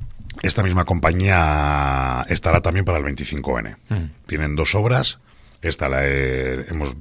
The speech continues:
Speaker 1: decidido que sea para el ocho M y otra que es más, que se llama Ni Una Menos, la
Speaker 2: Ah.
Speaker 1: obra es más para el veinticinco N.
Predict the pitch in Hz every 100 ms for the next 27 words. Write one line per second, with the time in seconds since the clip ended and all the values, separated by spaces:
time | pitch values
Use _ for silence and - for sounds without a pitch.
0 | - 78 - 80 85 - - 71 64 69
1 | 69 - 78 92 110 - - - - -
2 | 71 78 80 78 71 78 69 - _ _
3 | _ - - _ _ 71 - 76 71 67
4 | 71 73 76 95 113 - - _ - 104
5 | 95 82 92 107 - - - _ - 71
6 | 67 78 - 67 62 62 - - 65 78
7 | 85